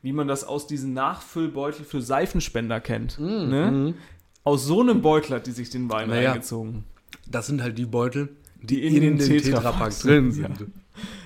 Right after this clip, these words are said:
Speaker 1: Naja, keine
Speaker 2: Sie wollte
Speaker 1: Ahnung.
Speaker 2: wahrscheinlich einfach ein bisschen Platz sparen, so ist es.
Speaker 1: Naja, oder sie hätte sich da irgendwie vergriffen im Regal,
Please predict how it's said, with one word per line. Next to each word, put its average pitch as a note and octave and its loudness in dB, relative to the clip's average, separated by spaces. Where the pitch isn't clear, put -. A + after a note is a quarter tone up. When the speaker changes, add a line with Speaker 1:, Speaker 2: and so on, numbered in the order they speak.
Speaker 1:
Naja, C#3+ 0
keine D#3 -2
Speaker 2:
Sie D3+ 0
wollte B2 4
Speaker 1:
Ahnung. B2 2
Speaker 2:
wahrscheinlich A#2+ 0
einfach A2+ -2
ein G#2+ -2
bisschen F#2+ -6
Platz A#2+ 0
sparen, F#2 -8
so A2+ -2
ist F#2 -8
es. F2+ -8
Speaker 1:
Naja, C#3 0
oder D#3 0
sie D3 0
hätte C#3+ -2
sich C3 -6
da - -2
irgendwie C#3 -2
vergriffen C3+ -2
im D#3+ -2
Regal, F3 0